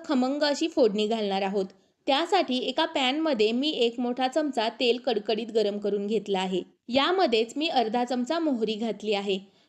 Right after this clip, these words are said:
मोहरी छान तडतडली की यामध्ये मी थोडासा हिंगही घातलाय. आता ही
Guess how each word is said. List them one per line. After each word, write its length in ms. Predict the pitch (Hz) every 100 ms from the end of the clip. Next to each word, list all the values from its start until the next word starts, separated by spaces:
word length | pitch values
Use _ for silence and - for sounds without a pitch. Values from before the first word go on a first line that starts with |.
| -
मोहरी 380 | 262 254 277 349 330
छान 200 | 339 349
तडतडली 600 | 302 240 302 311 294 233
की 260 | 233 294 294
यामध्ये 540 | 262 262 311 262 208
मी 140 | 226 302 277
थोडासा 400 | 247 226 247 294
हिंगही 580 | 269 233 214 226 269
घातलाय. 460 | 285 285 269 202 208 - _ -
आता 300 | 240 359 294
ही 80 | 285